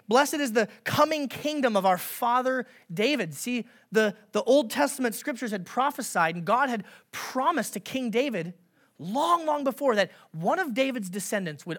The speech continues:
always be on the throne. Somebody who was descended from David would always be the king. So they're crying out, "This is the one. Jesus is the king. He's the one that we've been waiting for.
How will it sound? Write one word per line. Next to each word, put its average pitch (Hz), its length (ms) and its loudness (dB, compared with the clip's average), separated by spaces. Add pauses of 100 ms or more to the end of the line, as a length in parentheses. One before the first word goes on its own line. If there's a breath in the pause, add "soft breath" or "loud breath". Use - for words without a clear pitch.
always 208 380 2
be 190 140 -6
on 180 120 -4
the 165 80 -6
throne. 120 400 -12 (800 soft breath)
Somebody 349 400 0
who 320 120 2
was 294 100 0
descended 262 400 0
from 233 140 -2
David 180 300 0
would 208 140 4
always 254 460 4
be 208 300 -4 (180 loud breath)
the 170 300 -4
king. 139 440 -10 (1300 soft breath)
So 214 120 0
they're 240 200 8
crying 262 400 2
out, 214 160 2
"This 247 180 2
is 285 120 0
the 302 100 4
one. 294 420 4 (560 soft breath)
Jesus 277 400 0
is 339 120 0
the 330 80 -2
king. 349 300 0
He's 254 200 0
the 285 80 0
one 302 200 4
that 330 80 -4
we've 311 140 -2
been 302 120 -4
waiting 330 320 0
for. 220 320 4